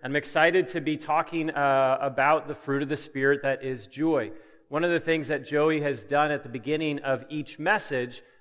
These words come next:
uh, in the series, The Nine, is he shared with you a prayer,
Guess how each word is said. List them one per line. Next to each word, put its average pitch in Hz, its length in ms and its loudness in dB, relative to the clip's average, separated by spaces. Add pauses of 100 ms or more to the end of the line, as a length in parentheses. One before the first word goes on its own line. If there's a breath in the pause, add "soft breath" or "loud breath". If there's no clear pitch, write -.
uh, 131 400 0
in 156 240 0
the 143 80 0
series, 147 540 -2
The 127 100 -8
Nine, 139 460 0
is 131 180 -8
he 143 120 -4
shared 196 380 0
with 196 200 2
you 156 120 4
a 139 60 4
prayer, 139 640 4